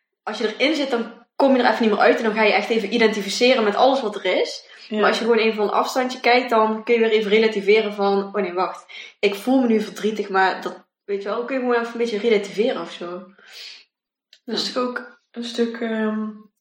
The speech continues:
Speaker 2: hoe heet dat? Non-dualiteit? Nee, non-dualisme?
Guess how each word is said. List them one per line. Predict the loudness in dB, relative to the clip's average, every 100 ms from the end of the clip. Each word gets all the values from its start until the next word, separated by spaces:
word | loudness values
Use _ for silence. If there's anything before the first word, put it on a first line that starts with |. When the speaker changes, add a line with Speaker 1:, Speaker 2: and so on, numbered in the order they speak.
| -20 -20 _ _
Speaker 2:
hoe | -8
heet | -4
dat? | -4 -4
Non-dualiteit? | 0 2 4 2 2 2 0 -4 -12 _ _ -4 -2 0 0 -2 -12 -6
Nee, | -4 -2
non-dualisme? | 2 2 2 0 0 -2 0 -2